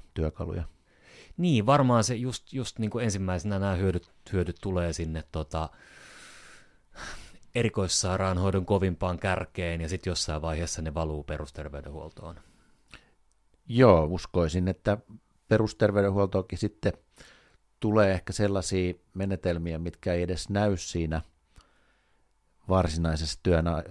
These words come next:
Speaker 1: jokapäiväisessä työssä, että tapahtuu tavallaan siellä jär-, tietojärjestelmissä,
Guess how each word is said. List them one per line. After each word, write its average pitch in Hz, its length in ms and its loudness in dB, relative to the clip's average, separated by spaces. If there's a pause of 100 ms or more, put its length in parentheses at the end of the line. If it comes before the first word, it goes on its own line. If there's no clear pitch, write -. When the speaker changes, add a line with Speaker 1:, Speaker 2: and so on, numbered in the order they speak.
(160)
Speaker 1:
jokapäiväisessä 85 800 -2
työssä, 78 380 0
että - 200 -8
tapahtuu 80 400 -6
tavallaan 78 400 -6
siellä 80 200 -6
jär-, 85 320 -4
tietojärjestelmissä, 80 1040 -2